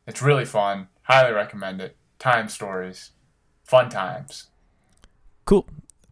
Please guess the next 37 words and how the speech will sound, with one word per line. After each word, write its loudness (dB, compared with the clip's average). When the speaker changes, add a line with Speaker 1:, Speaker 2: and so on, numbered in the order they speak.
Speaker 2:
Any 2
board 2
game 0
listeners -2
out -4
there, -2
check -6
that -2
out. 2
Uh, 4
we've 4
been 2
talking 2
a 2
lot 0
of 2
college 2
football. 2
That 0
seemed -2
to -4
be 0
the 0
focus 0
for -4
the 0
last 0
couple -4
of -2
podcasts. 0
So 0
this 2
podcast -2
is -2
going 2
to -4
be -2